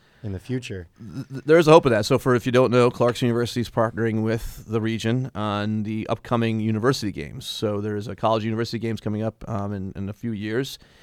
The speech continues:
Speaker 2: and we're gonna be doing some of the regional events here, and then the final games will be done there in Lake Placid. But that's a small version of another Olympic Games. There is a dream and a goal that we could have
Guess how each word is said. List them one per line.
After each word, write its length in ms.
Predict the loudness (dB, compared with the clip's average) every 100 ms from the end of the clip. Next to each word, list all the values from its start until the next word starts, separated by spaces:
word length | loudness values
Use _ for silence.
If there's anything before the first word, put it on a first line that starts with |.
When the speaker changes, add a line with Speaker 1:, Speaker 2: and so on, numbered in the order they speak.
| -20 _ -4
Speaker 2:
and 180 | -2 2
we're 80 |
gonna 60 | 2
be 60 | 2
doing 140 | 0
some 120 | -2
of 40 | -4
the 60 |
regional 340 | -2 -2 -2 0
events 380 | -2 -4 -10
here, 380 | -10 -2 2 2
and 100 | 2
then 240 | 2 -2 -4
the 100 | -4
final 280 | -2 -2 -2
games 240 | -4 -6
will 60 | -6
be 60 |
done 200 | -6 -6
there 120 | -6
in 100 | -8
Lake 180 | -10 -8
Placid. 460 | 0 0 0 -4 -6 -12 _ _ _
But 80 | 2
that's 140 | 2
a 60 | -2
small 480 | 0 4 6 6
version 380 | 6 2 0 -4
of 80 | -4
another 160 | -6 -6
Olympic 220 | -8 -4
Games. 200 | -4 -2
There 100 | 0
is 120 | 0
a 60 | 0
dream 420 | 2 4 4 2
and 100 | -2
a 60 |
goal 300 | 4 6 8 6
that 200 | 0 -2
we 120 | -2
could 140 | 0
have 440 | 4 6 6 2